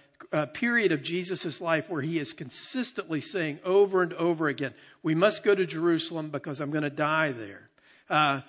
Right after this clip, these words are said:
it, it happens over and over and over again. And, and yet in the midst of this, his disciples miss that. And even the crowd here who sees him cast out this demon ultimately miss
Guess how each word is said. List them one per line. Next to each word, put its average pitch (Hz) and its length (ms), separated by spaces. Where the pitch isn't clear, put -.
it, 180 340
it 147 100
happens 156 480
over 202 420
and 151 240
over 180 480
and 151 240
over 170 400
again. 123 440
And, 156 220
and 156 180
yet 175 200
in 170 220
the 156 100
midst 185 400
of 143 120
this, 139 240
his 156 180
disciples 180 640
miss 175 340
that. 127 440
And 165 160
even 226 360
the 202 100
crowd 226 460
here 175 200
who 156 120
sees 220 420
him 175 140
cast 175 360
out 165 180
this 156 160
demon 175 460
ultimately 180 680
miss 185 480